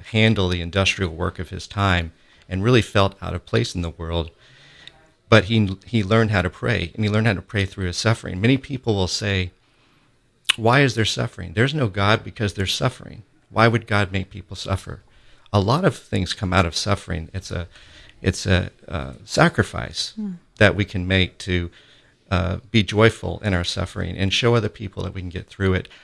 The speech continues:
Speaker 1: I think that, uh, Brother Andre is a great example of
Speaker 2: Hmm.
Speaker 1: this because he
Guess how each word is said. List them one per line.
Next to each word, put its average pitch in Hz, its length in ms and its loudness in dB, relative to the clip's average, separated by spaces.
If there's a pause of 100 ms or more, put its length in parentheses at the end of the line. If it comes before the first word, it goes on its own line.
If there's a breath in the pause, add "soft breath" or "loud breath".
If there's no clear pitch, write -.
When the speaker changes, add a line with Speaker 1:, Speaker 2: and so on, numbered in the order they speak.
(160 loud breath)
Speaker 1:
I 104 140 2
think 131 300 2
that, - 380 2 (100)
uh, 95 180 2
Brother 101 500 0
Andre 101 400 2
is 87 140 -4
a 92 80 -4
great 101 240 2
example 85 540 -2
of 85 80 -4
Speaker 2:
Hmm. 90 60 -2
Speaker 1:
this 85 280 -2 (540 loud breath)
because 101 380 2
he 131 340 2